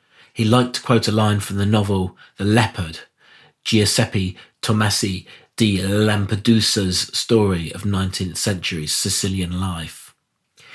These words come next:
"If we want things to stay as they are, things will have to change." The A B C that Scott inherited was built around old models of public service broadcasting. Like a newspaper,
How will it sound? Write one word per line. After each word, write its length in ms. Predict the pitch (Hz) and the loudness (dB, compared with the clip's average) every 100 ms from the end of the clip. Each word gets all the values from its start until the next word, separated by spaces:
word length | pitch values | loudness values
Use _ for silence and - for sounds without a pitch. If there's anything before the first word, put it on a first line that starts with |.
| - | -6
"If 140 | - | 4
we 60 | 180 | 6
want 220 | 147 131 | 6 4
things 200 | 131 110 | 2 0
to 100 | 104 | 0
stay 240 | - 107 92 | -4 -2 -2
as 120 | 87 | -2
they 180 | 90 87 | -4 -4
are, 340 | 80 76 - _ _ _ _ _ _ | -6 -10 -14 _ _ _ _ _ _
things 320 | - 117 90 | 0 0 0
will 80 | 90 | -4
have 260 | 87 90 - | -4 -6 -8
to 80 | - | -10
change." 760 | - 95 87 78 76 - - _ _ _ _ _ _ _ _ _ _ - | -4 -2 -4 -8 -10 -10 -10 _ _ _ _ _ _ _ _ _ _ 2
The 100 | 131 | 4
A 100 | 175 | 6
B 120 | 131 | 4
C 240 | - 123 | 4 4
that 160 | 107 - | 4 0
Scott 260 | - 101 - | -2 -2 -4
inherited 680 | 87 107 104 92 78 76 - _ _ _ _ _ - | -4 -2 -2 -2 -6 -10 -16 _ _ _ _ _ -4
was 180 | 101 92 | -2 2
built 340 | 117 104 - | 4 2 2
around 320 | 110 101 98 - | 0 0 -2 -4
old 360 | 110 104 104 101 | -4 -2 -2 0
models 360 | 101 92 85 | -2 -2 -6
of 140 | 87 - | -10 -6
public 340 | - 95 - | -4 -4 -6
service 400 | - 107 90 90 | -4 -2 -2 -6
broadcasting. 920 | - 98 92 - 87 85 - 90 85 _ _ _ _ _ _ _ _ _ _ 113 | -2 -2 -2 -6 -6 -6 -8 -12 -14 _ _ _ _ _ _ _ _ _ _ 2
Like 200 | 117 - | 2 4
a 60 | |
newspaper, 800 | 107 117 113 - 98 92 82 87 | 4 4 4 0 -4 -4 -10 -12